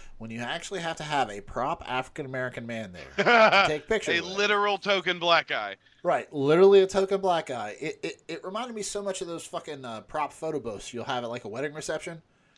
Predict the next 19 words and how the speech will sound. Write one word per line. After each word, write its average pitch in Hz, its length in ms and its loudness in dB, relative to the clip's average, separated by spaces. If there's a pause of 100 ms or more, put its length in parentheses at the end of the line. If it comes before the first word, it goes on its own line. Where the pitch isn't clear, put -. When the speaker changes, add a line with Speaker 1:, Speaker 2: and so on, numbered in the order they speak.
(580)
Speaker 2:
And 120 280 -8
Speaker 1:
Like, - 0 -
Speaker 2:
here's 139 120 -4 (100)
Speaker 1:
it's 170 140 -8
Speaker 2:
your 180 100 -8
black 220 120 -6
Speaker 1:
exactly 220 320 0
Speaker 2:
guy. 208 60 0
Speaker 1:
what 202 100 4
it 196 60 2
was. 196 440 -2
It - 80 -8
Speaker 2:
Yeah. 170 40 -4
Speaker 1:
was 175 160 -4
so 233 300 0
Speaker 2:
<laughs> - 0 -
Speaker 1:
fucking 214 420 0
dumb. 165 320 -4 (1160)
Yeah. 156 200 -8